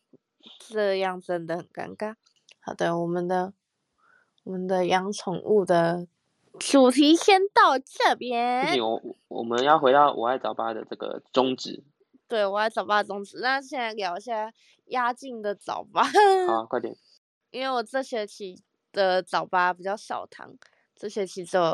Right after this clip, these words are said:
Speaker 1: 呃，只有一，其实只有一节，严格来说起来，对，只有一节。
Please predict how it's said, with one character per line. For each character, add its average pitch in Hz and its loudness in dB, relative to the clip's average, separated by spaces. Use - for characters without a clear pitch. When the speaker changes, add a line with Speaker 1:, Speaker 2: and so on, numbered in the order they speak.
Speaker 1:
呃， 165 -2
只 - 2
有 - 4
一， 320 -2
其 349 0
实 311 2
只 240 -2
有 214 4
一 - -4
节， - -14
严 226 -6
格 214 -2
来 190 -4
说 - -14
起 - -16
来， - -20
对， - -8
只 - 2
有 180 6
一 202 4
节。 - -6